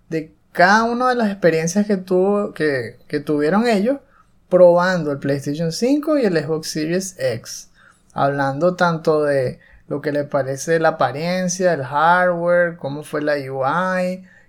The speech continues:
qué juegos jugaron, cómo fueron los controles,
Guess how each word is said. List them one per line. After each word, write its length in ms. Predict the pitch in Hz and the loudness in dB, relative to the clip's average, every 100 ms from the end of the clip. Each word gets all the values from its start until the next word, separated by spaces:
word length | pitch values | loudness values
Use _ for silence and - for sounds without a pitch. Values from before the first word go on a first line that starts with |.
| _ | _
qué 140 | 160 | -2
juegos 380 | 151 151 143 156 | 0 2 2 2
jugaron, 720 | 156 135 156 190 185 175 175 | 0 2 4 4 4 2 0
cómo 240 | 170 147 151 | -4 -6 -6
fueron 240 | 156 151 | -6 -4
los 140 | 156 160 | -6 -4
controles, 920 | 143 131 131 160 190 180 165 180 | -6 -6 -2 2 6 4 2 -4